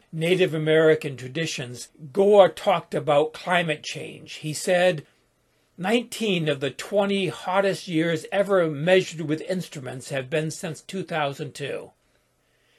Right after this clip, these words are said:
And every day watching the international television news feels like a nature hike right through the book of Revelation." I agree.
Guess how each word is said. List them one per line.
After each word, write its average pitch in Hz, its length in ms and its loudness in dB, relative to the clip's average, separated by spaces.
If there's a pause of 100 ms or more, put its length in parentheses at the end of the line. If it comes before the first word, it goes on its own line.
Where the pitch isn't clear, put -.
(140)
And 147 120 -8
every 190 280 0
day 165 360 8
watching 160 520 0
the 147 180 0
international 156 720 -4
television 156 720 -2
news 139 480 -2 (320)
feels 170 340 0
like 156 300 2
a 135 120 -2
nature 165 520 -2
hike 127 600 -6
right 190 360 0
through 175 480 0
the 139 100 -2
book 156 320 -2
of 151 280 -4
Revelation." 143 840 -4 (800)
I 151 120 -6
agree. 156 520 -2